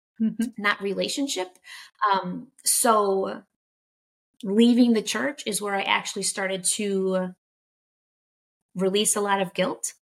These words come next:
Speaker 2: release a lot of judgment of others, and recognize that living with self-compassion, living with self-trust helps me feel more connected.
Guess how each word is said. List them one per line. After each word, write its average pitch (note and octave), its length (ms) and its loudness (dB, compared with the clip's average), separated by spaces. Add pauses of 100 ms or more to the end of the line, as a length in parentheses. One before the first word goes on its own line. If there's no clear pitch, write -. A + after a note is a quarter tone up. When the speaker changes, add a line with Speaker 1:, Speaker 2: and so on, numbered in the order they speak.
(580)
Speaker 2:
release G#3 340 2
a G#3+ 60 0
lot G3+ 180 2
of F3 100 0
judgment A3+ 480 2
of F3+ 120 -2
others, C4 500 -4 (220)
and F#3+ 200 -2
recognize F#3+ 600 -4
that F3+ 200 2
living F#3+ 260 -2
with F3 160 -2
self-compassion, G#3 920 -4 (420)
living G3 320 0
with F#3 400 -2 (100)
self-trust G3 960 -2 (300)
helps G#3 260 0
me G3+ 120 -2
feel G3 220 0
more F#3+ 160 2
connected. F#3+ 600 -2